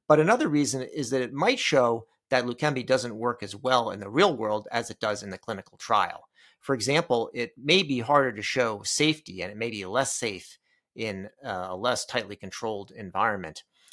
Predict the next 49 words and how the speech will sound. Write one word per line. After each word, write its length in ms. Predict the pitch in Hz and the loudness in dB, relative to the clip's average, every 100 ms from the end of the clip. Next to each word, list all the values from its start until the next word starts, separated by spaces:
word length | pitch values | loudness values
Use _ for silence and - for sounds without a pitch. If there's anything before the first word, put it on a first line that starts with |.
| - - | -18 -4
It's 180 | 160 | -2
really 220 | 147 214 185 | 2 4 4
important, 560 | 143 - 160 117 104 - | 0 2 2 2 -6 -2
I 140 | 127 | 0
think, 240 | 156 120 107 | 0 -2 0
also 240 | 127 127 | -2 -2
to 100 | 104 | -6
see 140 | - 135 | -4 -4
if 100 | - | -4
we're 60 | |
getting 320 | 113 117 107 | -4 -4 -2
our 100 | 92 | -4
money's 320 | 101 160 175 104 | 2 2 2 0
worth 240 | 101 - | -8 -10
from 140 | 104 | -12
this 160 | 92 - | -12 -10
drug, 320 | - 98 98 104 | -4 -2 -2 -6
and 140 | 123 | -10
it 80 | 120 | -6
should 160 | 147 | -6
help 260 | 123 127 - | 2 2 4
guide 300 | 113 113 110 | 2 4 2
future 320 | - - 123 | -6 -8 -6
drug 260 | 107 117 107 | -4 -4 -4
development 580 | 107 101 104 104 95 - _ _ _ | -2 0 0 -6 -10 -12 _ _ _
and 160 | - - | -6 -6
treatment 400 | - 139 113 98 | -4 -6 -6 -8
decisions. 680 | 98 - 117 98 82 - - _ _ _ _ _ | -6 -4 -4 -8 -12 -14 -16 _ _ _ _ _
We 140 | 143 160 | 4 8
also 260 | 202 - | 8 6
want 240 | 147 131 117 | 6 4 4
to 40 | |
know 380 | 147 202 127 113 | 6 8 8 4
that 240 | 113 107 | -2 -2
if 160 | 120 - | -4 -8
the 100 | 110 | -10
effect 380 | 104 147 127 - | -4 -2 -2 -4
wears 300 | 113 104 110 | -4 -2 2
off 260 | 143 156 | 2 2
after 360 | 104 90 - 95 | 0 -2 -6 -12
a 60 | |
year, 280 | 95 135 98 | -4 -2 0
as 280 | 87 87 - | -2 -6 -10
it 80 | 95 | -10
seems 320 | - 104 - | -10 -10 -10
may 140 | 104 | -10
be 140 | 87 90 | -10 -12
the 100 | - | -16
case, 480 | - 117 95 - | -6 -4 -4 -8